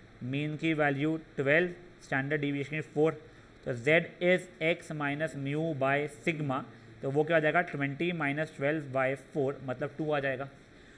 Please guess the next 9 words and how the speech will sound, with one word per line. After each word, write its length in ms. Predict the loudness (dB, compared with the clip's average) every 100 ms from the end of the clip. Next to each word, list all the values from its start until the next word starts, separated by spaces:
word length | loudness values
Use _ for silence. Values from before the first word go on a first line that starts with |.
| -20 -4
तो 60 | 0
ये 240 | 8 10
जब 220 | 10 6 8
एक्स 260 | 4 4 0
ट्वेंटी 400 | 0 0 0 0
है 240 | 6 8 8 6 -4
तो 80 | -4
उसका 160 | -4 -4
equivalent 760 | -6 -4 0 8 10 10 8